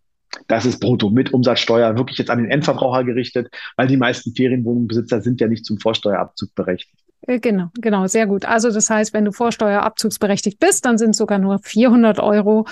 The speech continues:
Speaker 2: Und gerade wenn du mehrere Ferienwohnungen hast und sagst, „Okay, ich hab einfach keine Zeit dafür, ich will da keinen Trouble“, ähm, dann, äh, kann das ein gutes Angebot für dich sein. Ja, der Preis gilt pro,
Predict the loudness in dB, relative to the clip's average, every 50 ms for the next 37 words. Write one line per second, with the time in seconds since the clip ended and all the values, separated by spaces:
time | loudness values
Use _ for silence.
0 | -12 -20 -20 -10 -2 2 4 4 4 4 4 2 2 4 4 4 4 4 4 4
1 | 4 4 4 4 4 4 2 2 2 2 0 0 0 0 0 2 2 2 2 2
2 | 0 0 0 0 0 0 0 0 0 0 0 0 0 0 0 0 0 -2 -2 -6
3 | -8 -6 -2 0 0 0 0 -2 -4 -2 0 0 0 0 -2 -4 -4 -2 0 2
4 | 2 2 2 2 0 2 2 2 0 0 0 0 0 0 0 0 0 0 0 0
5 | 0 0 0 0 0 0 0 2 2 2 2 2 0 -2 -8 -20 -20 -20 -20 -20
6 | _ _ _ -2 0 0 2 0 0 0 -2 -2 -4 -6 _ -2 0 2 2 4
7 | 2 2 2 0 -2 -2 -2 0 0 0 0 -2 -2 -6 _ _ _ _ -2 0
8 | 0 2 2 4 4 4 2 2 0 -4 -4 -4 -4 -2 -2 -2 -2 -2 -2 -4
9 | -4 -4 -6 -12 _ _ _ _ _ _ _ -4 -4 -2 -2 -2 -2 -2 -2 -2
10 | -2 -2 -2 -4 -6 -8 -10 _ -4 -4 -2 -2 -2 -4 -2 0 -2 0 -2 0
11 | 0 0 0 0 -2 -8 -18 _ _ -18 -8 -2 0 2 2 2 0 -2